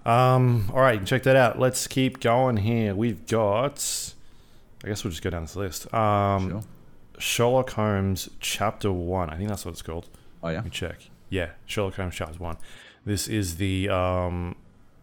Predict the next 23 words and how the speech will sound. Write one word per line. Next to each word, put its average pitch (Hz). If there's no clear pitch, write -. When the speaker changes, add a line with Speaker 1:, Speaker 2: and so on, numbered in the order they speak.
Speaker 1:
uh, 92
the, 101
the 95
continuation 107
slash 123
sort 120
of 117
Speaker 2:
Is -
it 87
Speaker 1:
reboot. 113
Speaker 2:
Hang 113
on. 117
Do 107
I 123
not 127
know 113
how 110
chapters 123
work 135
suddenly? 151
Speaker 1:
<laughs> -
Well, 175
well, 156